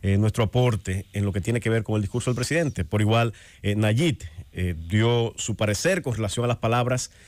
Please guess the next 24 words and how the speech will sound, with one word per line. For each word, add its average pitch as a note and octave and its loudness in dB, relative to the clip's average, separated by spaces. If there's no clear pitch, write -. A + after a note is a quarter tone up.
que A2 2
el G#2+ 2
presidente G#2 0
de - 2
la D3+ 2
República B2+ 0
pronunció A#2+ 0
en A2 0
su G#2+ -2
rendición A2+ 2
de G2+ -4
cuentas C#3 0
ante G2+ 0
la G2+ 2
Asamblea G#2 2
Nacional A#2 0
en G2 0
el G2 4
día G#2 2
de G#2 4
ayer, G2+ 0
veintisiete A2 0
de G#2+ 0
febrero D3+ 0